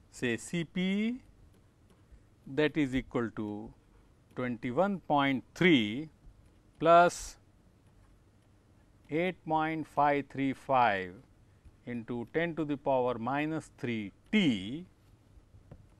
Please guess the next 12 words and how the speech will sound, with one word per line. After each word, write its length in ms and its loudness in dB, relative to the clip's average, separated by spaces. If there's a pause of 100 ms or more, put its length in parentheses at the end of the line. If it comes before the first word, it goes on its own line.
(680)
plus 540 2 (800)
one 320 -2
point 480 -2 (140)
five 400 2
zero 300 0
six 640 -6 (1120)
into 540 -8
ten 200 -2
to 120 -4
the 100 -4
power 380 -2 (120)
five 500 0